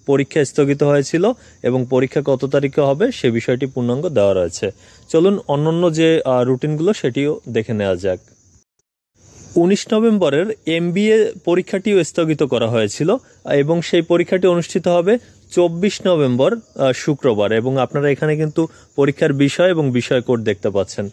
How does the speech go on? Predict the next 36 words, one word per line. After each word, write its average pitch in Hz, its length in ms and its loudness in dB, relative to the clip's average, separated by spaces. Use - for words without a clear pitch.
অর্থাৎ 131 320 0
দুই 143 140 0
হাজার 151 220 2
একুশ 147 340 -2
সালের 175 260 2
এমবিএ 160 420 0
প্রথম 185 340 0
সেমিস্টারের 180 600 0
যে 165 100 0
পরীক্ষা 156 400 0
স্থগিত 156 400 0
হয়েছিল 160 500 2
উনিশ 147 340 -2
নভেম্বর, 175 360 0
সেই 143 220 -2
পরীক্ষাটি 147 460 0
অনুষ্ঠিত 143 420 -2
হবে 147 300 0
চব্বিশ 147 480 0
নভেম্বর। 135 420 2
আহ, 120 340 -2
এছাড়া 196 420 0
আরও 160 480 0
একটি 151 320 -2
পরীক্ষার 151 400 -2
রুটিন 139 280 -2
রয়েছে 123 300 0
যেটি 135 220 0
হচ্ছে 131 220 0
ডিগ্রি 143 360 0
পরীক্ষার। 113 360 -2
চলুন 175 320 -2
সেটিও 123 340 0
দেখে 107 220 -2
নেওয়া 101 200 -2
যাক। 92 220 -4